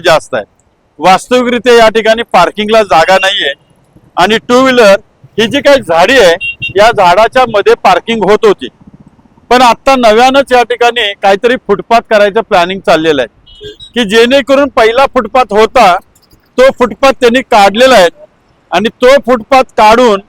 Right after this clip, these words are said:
आता ह्यो कितपत उंच करणार आहेत याचा काय अंदाज नाही. सुमारे एक फूट जर उंच झाला तर या झाडांच्या मधनं ज्या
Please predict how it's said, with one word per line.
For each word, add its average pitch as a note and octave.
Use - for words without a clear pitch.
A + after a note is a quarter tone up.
आता G3
ह्यो B3
कितपत A#3+
उंच A#3+
करणार A#3
आहेत G#3
याचा G#3+
काय A#3+
अंदाज G3+
नाही. C3
सुमारे C4+
एक C4
फूट C4
जर C4+
उंच B3
झाला A3+
तर B3+
या C#4+
झाडांच्या A#3
मधनं A3+
ज्या C4